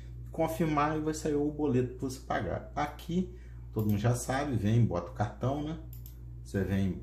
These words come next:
adiciona um cartão aqui, ó. Adiciona um cartão que você quer, bota o seu nome, é, seu nome, número do cartão, seu nome, aí bota aqui, eu acho que a, a data que ele expira, né?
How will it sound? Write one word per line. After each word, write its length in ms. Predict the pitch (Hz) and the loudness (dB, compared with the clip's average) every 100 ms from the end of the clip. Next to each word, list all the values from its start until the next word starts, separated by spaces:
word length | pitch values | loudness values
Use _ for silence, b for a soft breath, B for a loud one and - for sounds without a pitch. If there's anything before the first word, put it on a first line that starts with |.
| - | -6
adiciona 480 | 98 90 - 80 85 | -6 -4 -4 -2 -2
um 60 | |
cartão 440 | - 95 - 101 98 | 0 -2 0 2 2
aqui, 340 | - 127 156 - - - - | 2 0 -2 -4 -10 -10 -8
ó. 240 | 67 67 - B B B B - | -8 -8 -10 B B B B -6
Adiciona 400 | - - 78 82 | -6 -4 -4 -4
um 40 | |
cartão 440 | - 101 - 107 120 | -2 -2 2 2 4
que 80 | |
você 200 | 92 - | 0 -4
quer, 320 | 92 - 131 120 | -6 -2 -2 0
bota 280 | 85 78 | -2 -4
o 20 | - | -6
seu 240 | - 117 | 4 6
nome, 460 | 107 117 139 143 - B B B B B - | 8 6 2 -4 -8 B B B B B -4
é, 300 | 80 69 64 | -4 -4 -8
seu 220 | - 73 | -10 -10
nome, 280 | - 62 78 | -8 -6 -4
número 220 | 87 90 | -2 -2
do 60 | - | 0
cartão, 600 | - 110 - 113 139 - - - | 0 0 2 2 2 -2 -12 -12
seu 240 | - 107 | 0 4
nome, 640 | 107 110 135 143 131 123 - B B B B | 6 6 4 2 -4 -4 -8 B B B B
aí 300 | - 85 90 | -6 0 0
bota 360 | 85 85 87 - | 0 0 0 -2
aqui, 560 | - 90 85 76 73 - - | -4 -2 -2 -2 -4 -10 -8
eu 200 | 85 76 | -4 0
acho 260 | 76 - - | 0 0 -6
que 60 | 87 | -2
a, 460 | 80 78 78 78 - - - - B B B B B - | -2 -2 -4 -6 -8 -10 -10 -10 B B B B B -8
a 120 | 82 | -4
data 280 | 78 80 - | 0 0 -2
que 120 | - | 2
ele 100 | 98 | 4
expira, 580 | 127 - - 156 185 180 | 4 0 -2 2 4 2
né? 220 | 170 185 | 2 0